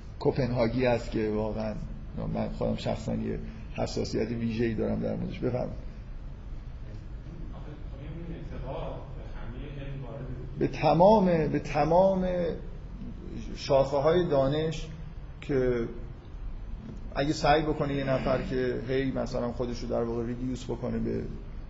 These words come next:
Speaker 1: یه چیزی مثل فیزیک یا تئوریای نزدیک به فیزیک، آره، این انتقاد وارده که، اه، خیلی معلوم نیست که کاری که داری انجام می‌دی درست.
Speaker 2: خب، الان غیر، غیر از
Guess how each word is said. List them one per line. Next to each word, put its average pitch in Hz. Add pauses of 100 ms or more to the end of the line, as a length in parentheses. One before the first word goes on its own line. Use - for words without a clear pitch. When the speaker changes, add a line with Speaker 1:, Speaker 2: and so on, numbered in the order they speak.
(360)
Speaker 1:
یه 123
چیزی 120
مثل 120
فیزیک 117
یا 117
تئوریای 120
نزدیک 117
به 120
فیزیک، 135
آره، 135
این 131
انتقاد 131
وارده 135
که، 131
اه، 123
خیلی 147
معلوم 156
نیست 180
که 123 (160)
کاری 131
که 127
داری 123
انجام 120
می‌دی 117
درست. 110 (520)
Speaker 2:
خب، 135 (500)
الان 135
غیر، 123 (280)
غیر 120
از 110